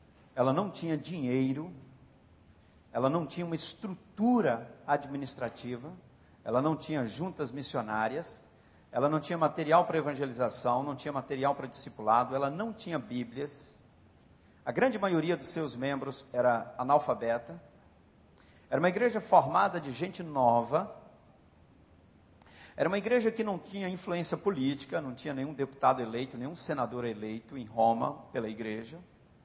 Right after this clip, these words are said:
nenhum governador. Era uma igreja que não tinha uma influência econômica nenhuma. Ela não tinha nenhuma rádio, não tinha nenhuma T V, nenhum canal de T V.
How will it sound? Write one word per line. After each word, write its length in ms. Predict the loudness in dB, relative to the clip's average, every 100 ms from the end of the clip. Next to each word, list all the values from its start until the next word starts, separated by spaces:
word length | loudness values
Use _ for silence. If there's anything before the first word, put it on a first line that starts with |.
| _
nenhum 220 | 0 2
governador. 580 | 2 -2 -2 -4 -8 -12 -14 -20 -20 -20 -20 -20 -20 -20 -20 -20 -20 -20 -20 -20 -10
Era 140 | -2 2
uma 80 | 6
igreja 320 | 8 10 8
que 140 | 4
não 160 | 0 0
tinha 180 | -2 -2
uma 160 | 0
influência 1040 | -2 -2 0 4 4 2 0 -2 -2 -4 -6 -6
econômica 720 | -2 0 4 4 4 0 -4 -4 -8
nenhuma. 560 | 0 0 2 0 -2 -6 -14 -20 -20 -20 -20 -20 -20 -20 _ -20 -12 2
Ela 160 | 4
não 140 | 4 0
tinha 200 | -2 -2
nenhuma 280 | 2 2
rádio, 500 | 2 2 2 2 -2
não 160 | -8 -8
tinha 260 | -8 -8 -6
nenhuma 300 | -4 -2 -4
T 320 | -4 -4 -4
V, 300 | -2 -4 -2
nenhum 180 | -4 -2
canal 260 | 2 4
de 120 | 2
T 160 | -4 -10
V. 240 | -10 -14